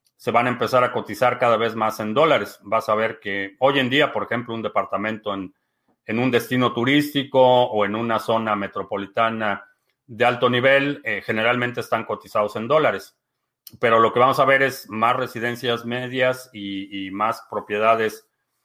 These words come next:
eh, por ejemplo, no urbanizadas, este, terrenos o fincas cotizándose en dólares. Creo que ese va a ser el indicador de un movimiento, eh, considerable en el mercado.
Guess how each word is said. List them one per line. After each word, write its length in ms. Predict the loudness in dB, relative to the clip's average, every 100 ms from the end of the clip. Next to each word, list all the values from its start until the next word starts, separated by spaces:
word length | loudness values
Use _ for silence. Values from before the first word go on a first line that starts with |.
| _ _ _
eh, 340 | -10 -6 -6 -6
por 100 | -6
ejemplo, 800 | -2 -2 -2 -2 2 4 4 2
no 160 | 2 2
urbanizadas, 880 | 4 2 0 0 2 4 4 2 -4
este, 540 | -12 -14 -16 _ -16
terrenos 540 | -8 -4 -2 -2 -2 -6
o 80 |
fincas 520 | -6 -6 -2 -2 -4 _ _ _ _ _ _ _
cotizándose 640 | -6 -4 -2 0 0 0 -2
en 100 | 2
dólares. 440 | 2 2 0 -4 -4
Creo 220 | -4 -2
que 80 | -4
ese 160 | -2
va 100 | -2
a 60 | -2
ser 160 | -2 -6
el 100 | -6
indicador 640 | -8 -4 0 2 0 -2
de 80 | -8
un 120 | -6
movimiento, 760 | -6 -6 -6 -6 -4 -6 -6 -12 _ _ _ _ _ _
eh, 260 | -10 -10 -8
considerable 840 | -8 -6 -2 2 2 2 -2 -4 _ _ _ _ _ _ _ _ _
en 160 | -8 -6
el 100 | -6
mercado. 640 | -6 0 0 0 -6